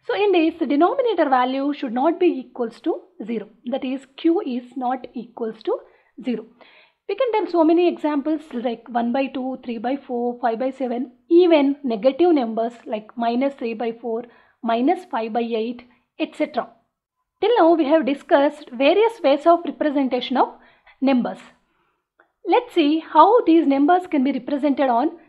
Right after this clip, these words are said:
number line. So following examples will be discussed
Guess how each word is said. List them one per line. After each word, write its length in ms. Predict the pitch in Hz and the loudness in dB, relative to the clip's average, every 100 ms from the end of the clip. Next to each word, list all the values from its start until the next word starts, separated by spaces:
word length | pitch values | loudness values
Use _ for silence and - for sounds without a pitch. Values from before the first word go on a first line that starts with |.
| _ | _
number 340 | 240 226 220 415 - _ _ _ | -6 -4 0 0 -2 _ _ _
line. 300 | 240 208 175 _ _ _ _ - | -6 -6 -8 _ _ _ _ -2
So 360 | 370 370 359 - _ | 0 0 -2 -14 _
following 380 | 311 330 508 415 | 4 4 4 2
examples 720 | - 339 339 330 349 359 349 | 2 4 4 4 2 0 -4
will 260 | 302 285 294 | -8 -4 -2
be 120 | 311 | 0
discussed 500 | 285 285 - 330 - | -2 -4 -4 -4 -6